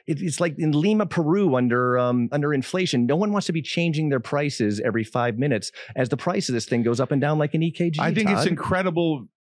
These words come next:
Speaker 2: incredibly valid that Bitcoin over time has to have more stability. I think when it reaches something like a hundred thousand a coin, it'll be easier. Uh, but I'm a,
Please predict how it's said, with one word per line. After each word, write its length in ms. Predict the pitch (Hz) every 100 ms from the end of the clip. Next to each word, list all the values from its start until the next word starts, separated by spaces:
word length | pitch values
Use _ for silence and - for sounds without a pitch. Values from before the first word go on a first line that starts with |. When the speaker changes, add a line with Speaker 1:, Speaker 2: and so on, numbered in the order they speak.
| -
Speaker 2:
incredibly 420 | - 170 156 143
valid 640 | 117 131 160 156 123 107
that 260 | 117 113 - -
Bitcoin 460 | 110 139 - 143 127
over 260 | 113 117 117
time 320 | - 131 123
has 260 | 117 117 -
to 100 | 117
have 180 | 110
more 220 | 110 113 104
stability. 680 | - 95 110 113 104 85 73 82
I 100 | 101
think 220 | 117 104
when 100 | 104
it 140 | 101
reaches 360 | 107 110 110 98
something 300 | 110 107 104
like 160 | 101
a 80 | 98
hundred 300 | 90 110 107
thousand 420 | 110 101 104 104
a 60 | 101
coin, 400 | - 113 107 101
it'll 160 | 95 90
be 100 | 104 92
easier. 560 | 104 95 101 95 92 87 _ _ _ _ -
Uh, 400 | 95 92 90 85 _ _ _ _ -
but 220 | 107 113 -
I'm 320 | 120 139 143
a, 160 | 131